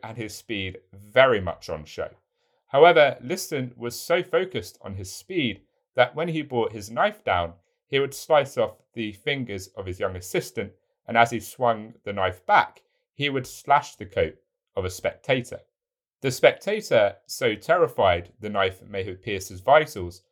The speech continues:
would die from shock, and both the patient and the young assistant, whom Liston unwittingly amputated her fingers from her hand, would both die from gangrene.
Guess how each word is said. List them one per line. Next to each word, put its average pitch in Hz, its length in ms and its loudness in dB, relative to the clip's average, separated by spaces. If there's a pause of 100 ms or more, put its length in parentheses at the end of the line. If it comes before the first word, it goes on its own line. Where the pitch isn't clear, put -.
(280)
would 110 200 -4
die 101 180 8
from 87 220 -12
shock, - 400 0 (500)
and 120 220 0 (240)
both 135 240 2
the 123 80 -8
patient 143 600 -4
and 135 200 2
the 131 80 -12
young 113 220 -6
assistant, 113 540 -8 (260)
whom 104 240 -4
Liston 107 600 -6 (120)
unwittingly 104 880 -4
amputated 98 600 -4
her 90 120 -4
fingers 98 360 -12
from 95 240 -6
her 90 180 0
hand, 110 400 0 (460)
would 110 180 -6
both 131 360 2
die 104 420 6 (320)
from 98 300 -6
gangrene. 101 640 -2